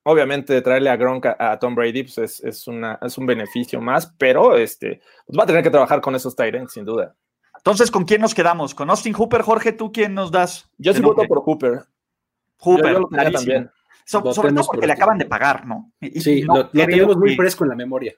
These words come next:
Speaker 3: <laughs>
Speaker 2: Exacto, sí, él sí está. Línea ofensiva, aquí lo vamos a poner como unidad, ¿no? No nos vamos a ir en cada caso específico. Creo que siempre está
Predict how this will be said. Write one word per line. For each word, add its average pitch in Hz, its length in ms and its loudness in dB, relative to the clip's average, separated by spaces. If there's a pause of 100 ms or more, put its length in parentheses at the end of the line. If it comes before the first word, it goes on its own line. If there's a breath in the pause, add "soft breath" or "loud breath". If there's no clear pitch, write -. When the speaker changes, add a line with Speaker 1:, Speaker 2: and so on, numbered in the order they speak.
Speaker 3:
<laughs> 185 460 -8
Speaker 2:
Exacto, 165 420 -4
sí, 180 180 0
él 196 120 0
sí 202 100 -8
está. 165 420 -4 (420 soft breath)
Línea 247 260 0
ofensiva, 202 480 -2
aquí 170 300 -6
lo 277 120 -8
vamos 247 320 -6
a 202 160 -10
poner 147 460 -8 (520)
como 151 300 0
unidad, 143 540 -2 (260)
¿no? 143 240 -2
No 190 160 0
nos 190 200 -2
vamos 180 300 -2
a 175 60 -6
ir 175 80 0
en 170 140 -2
cada 170 240 0
caso 165 200 -4
específico. 180 580 -8
Creo 185 160 -2
que 185 260 0 (380 loud breath)
siempre 196 420 0
está 185 500 0